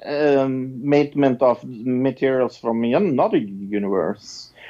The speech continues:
It may be aliens. It may be something completely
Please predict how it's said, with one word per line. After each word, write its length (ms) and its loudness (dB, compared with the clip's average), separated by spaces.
It 140 4
may 240 2
be 720 0
aliens. 520 0
It 180 -2
may 260 4
be 400 2
something 720 0
completely 800 -2